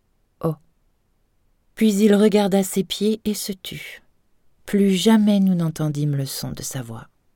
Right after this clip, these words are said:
L'ascenseur s'arrêta au seizième étage. Inge et moi descendîmes.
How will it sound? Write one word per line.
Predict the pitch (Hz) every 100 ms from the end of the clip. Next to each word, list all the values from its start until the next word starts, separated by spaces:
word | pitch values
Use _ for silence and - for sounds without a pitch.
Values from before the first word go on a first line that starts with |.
| _ _ _ _ _ _ _ - - -
L'ascenseur | - 196 - 196 - 220 208
s'arrêta | - 190 185 185 190
au | 185
seizième | 170 - 196 190 190
étage. | 190 175 139 135 - _ _ _ _ - - -
Inge | 196 190
et | 196 185
moi | 180 170
descendîmes. | 156 165 - 147 135 127 127